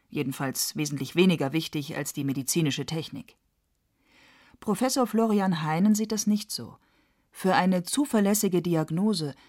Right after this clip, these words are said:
aber auch für ein gutes, vertrauensvolles Verhältnis zum Patienten, so seine Überzeugung,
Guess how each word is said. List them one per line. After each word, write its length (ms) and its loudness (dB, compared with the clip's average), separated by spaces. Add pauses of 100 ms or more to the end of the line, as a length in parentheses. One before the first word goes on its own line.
(340)
aber 260 -4
auch 140 -2
für 180 -2
ein 260 -2
gutes, 460 -4
vertrauensvolles 880 2
Verhältnis 560 -6
zum 160 -4
Patienten, 840 -6
so 200 -2
seine 240 0
Überzeugung, 720 -4